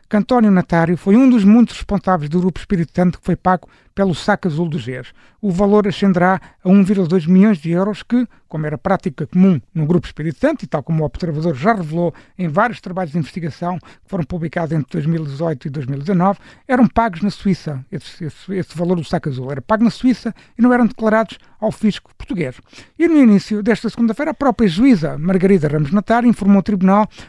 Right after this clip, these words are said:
de que abriu um incidente de escusa no Tribunal de Relação de Lisboa para que a sua imparcialidade seja avaliada. Temos que dizer que este é um caso complexo. Se é verdade que se pode argumentar que a juíza já está divorciada há nove anos,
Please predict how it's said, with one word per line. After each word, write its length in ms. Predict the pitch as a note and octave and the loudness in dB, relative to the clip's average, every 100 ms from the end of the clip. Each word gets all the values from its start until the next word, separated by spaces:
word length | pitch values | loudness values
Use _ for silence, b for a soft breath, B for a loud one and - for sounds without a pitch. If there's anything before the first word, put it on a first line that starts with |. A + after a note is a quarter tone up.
| B | B
de 120 | G#3 | -2
que 120 | - | 2
abriu 240 | G#3 F#3+ A#3 | 2 4 6
um 120 | A3+ | 6
incidente 580 | F3 A3 G3+ A3 G#3 - b b | 4 2 4 4 2 -6 b b
de 80 | G3 | -6
escusa 480 | - - C4+ F#3 F3 | -4 0 2 2 2
no 100 | E3 | 0
Tribunal 480 | F#3+ F3 F3 D3 | 0 2 2 0
de 120 | D3+ D#3 | -4 -6
Relação 260 | D3 - | -6 -4
de 80 | D#3 | -2
Lisboa 380 | G3+ E3+ A3+ A#3 B B | -2 2 2 2 B B
para 100 | G#3 | -4
que 80 | F#3+ | -2
a 40 | |
sua 280 | - G3+ G3+ b b | 0 0 -2 b b
imparcialidade 840 | C4+ G#3+ G#3+ - F#3+ E3+ D#3+ F#3+ - | 2 4 0 -2 -4 -2 0 0 -2
seja 420 | - A3 F#3 F3+ - | -2 -2 -2 -8 -6
avaliada. 520 | E3+ D3+ B2 A#2+ D3 - _ _ _ _ - | -4 -4 -6 -10 -14 -20 _ _ _ _ 0
Temos 260 | A3 G#3 | 0 0
que 120 | - | -2
dizer 300 | A3+ F#3+ G#3 | 0 2 2
que 140 | F#3 A3+ | 0 -4
este 160 | - | 0
é 20 | G#3 | -2
um 80 | |
caso 260 | E3 F3 - | 0 -2 -4
complexo. 600 | - D3+ - B2+ - - | -6 -6 -6 -12 -14 -6
Se 80 | A3+ | -4
é 40 | |
verdade 360 | G3 G3 A3 - | -2 0 -2 -4
que 80 | - | -16
se 80 | - | -2
pode 240 | A3+ G3+ | 0 0
argumentar 540 | F#3+ F#3+ F3+ E3 E3 | 0 0 0 0 -2
que 100 | C#3+ | 0
a 20 | F3+ | -2
juíza 540 | C#3+ F#3 E3 C3+ C3+ | 0 2 2 0 -4
já 160 | C#3 F#3 | -2 -2
está 240 | - G#3+ | 0 -2
divorciada 480 | F#3 D#3+ - D#3+ D3+ | 0 -4 -4 -4 -2
há 60 | |
nove 200 | D#3+ C#3+ | -2 0
anos, 300 | F3+ G3 F#3 | 2 2 -2